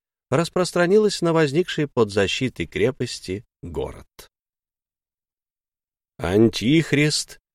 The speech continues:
и его град. Господь, разгневавшись на людей за их грехи и вероотступничество, отвернулся от чад своих. Воспользовавшись этим, на землю в образе Петра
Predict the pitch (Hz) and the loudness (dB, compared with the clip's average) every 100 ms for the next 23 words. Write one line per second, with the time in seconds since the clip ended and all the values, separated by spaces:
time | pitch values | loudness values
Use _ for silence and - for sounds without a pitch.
0 | _ - 127 123 117 82 95 92 76 71 | _ -2 2 4 2 2 0 0 -4 -8
1 | 69 - - - _ _ _ _ _ _ | -10 -14 -20 -20 _ _ _ _ _ _
2 | _ _ _ _ _ _ _ _ _ _ | _ _ _ _ _ _ _ _ _ _
3 | _ _ _ - 90 190 - - 135 170 | _ _ _ -10 -2 0 0 4 6 6
4 | - - 101 90 85 95 113 92 - 90 | -2 0 0 0 2 4 6 4 0 -4
5 | - 69 71 - 165 143 151 156 127 147 | -4 -6 -4 2 2 4 2 2 2 0
6 | 147 143 147 - 131 131 127 131 - 127 | 2 0 0 -2 0 2 2 0 0 -2
7 | 127 120 - - 120 123 - 127 117 120 | -2 -2 -4 0 0 0 0 -2 2 2
8 | 110 104 147 - 90 85 - 87 - - | 4 4 2 2 0 0 -2 -2 -4 -8
9 | 62 64 - _ _ _ _ _ - 147 | -10 -12 -16 _ _ _ _ _ 0 0
10 | - 233 185 156 - 120 - - 226 202 | 4 4 4 2 2 -2 -2 0 0 2
11 | 185 - 135 127 180 220 123 143 120 95 | 0 2 2 4 4 4 4 4 2 0
12 | 90 82 - 76 107 196 | -4 -6 -8 -2 0 0